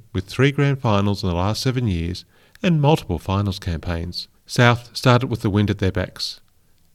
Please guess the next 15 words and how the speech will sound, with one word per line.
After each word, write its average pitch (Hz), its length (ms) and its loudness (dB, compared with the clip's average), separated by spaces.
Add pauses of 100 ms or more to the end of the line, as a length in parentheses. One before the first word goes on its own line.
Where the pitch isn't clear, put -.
(160)
and 135 100 6
made 147 160 4
an 135 120 6
impression 131 580 2
within 123 260 2
the 98 160 2
opening 110 320 2
minutes. - 420 -4 (680)
Bruce 123 320 4
Sloss - 380 -2 (240)
took - 300 -2
a - 60 0
fine 131 540 0
place 110 320 -2
kick 110 220 -2